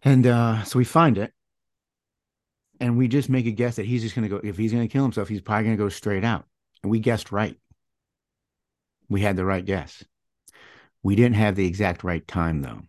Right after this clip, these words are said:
So here's what happened. The guy ran out of, he changed his mind and wanted to live.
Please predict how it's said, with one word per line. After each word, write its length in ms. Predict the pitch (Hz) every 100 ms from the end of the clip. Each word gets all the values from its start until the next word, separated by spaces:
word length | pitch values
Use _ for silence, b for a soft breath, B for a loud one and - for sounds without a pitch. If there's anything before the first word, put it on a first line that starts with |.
| _ _ _ _ _ _ _ _ _ _ _ _ _ _ _ _ _ _
So 160 | - 92
here's 220 | 110 104
what 120 | 98
happened. 440 | 87 104 - - - _ _ _ _ _ _ _ _ _ _ _ _ _ _ _ _
The 60 | 90
guy 320 | 87 95 101
ran 220 | 98 95
out 160 | 95 90
of, 80 | 92
he 200 | - 98
changed 440 | - 110 104 95
his 140 | 90 82
mind 280 | 85 87 85
and 120 | 80
wanted 260 | 78 78
to 80 | 76
live. 440 | 67 76 69 -